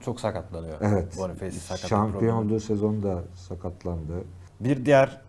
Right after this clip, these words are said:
Speaker 1: taraftarı heyecanlandıran isim Federico Chiesa. Fe-, Beşiktaş Chiesa'yı alabilir mi?
Speaker 2: Yani Chiesa'yı, e, da yok dediler ama hani almalı mı dersen o konuda da çok emin değilim açıkçası. Çok uzun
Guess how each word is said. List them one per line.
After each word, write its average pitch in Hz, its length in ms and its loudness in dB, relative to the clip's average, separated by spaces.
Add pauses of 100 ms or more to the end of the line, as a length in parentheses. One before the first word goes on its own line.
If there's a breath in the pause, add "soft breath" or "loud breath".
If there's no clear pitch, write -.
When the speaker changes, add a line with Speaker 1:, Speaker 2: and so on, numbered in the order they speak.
(180)
Speaker 1:
taraftarı 107 420 2
heyecanlandıran 101 600 0
isim 101 220 -6
Federico 110 460 0
Chiesa. 113 500 2 (500)
Fe-, 101 160 -6
Beşiktaş 120 480 -4
Chiesa'yı 110 420 0
alabilir 90 300 -2
mi? - 60 -12 (400 loud breath)
Speaker 2:
Yani 147 280 6
Chiesa'yı, 220 840 12
e, 165 100 10 (1000)
da 120 100 12
yok 104 320 6
dediler 117 400 6 (100)
ama 190 360 10 (160)
hani 131 260 6 (180)
almalı 147 440 8
mı 196 220 6
dersen 190 540 6
o 151 120 6
konuda 165 380 6
da 139 120 8
çok - 180 2 (460)
emin 135 380 4
değilim 127 280 6
açıkçası. 113 440 -2
Çok 175 220 4
uzun 131 380 4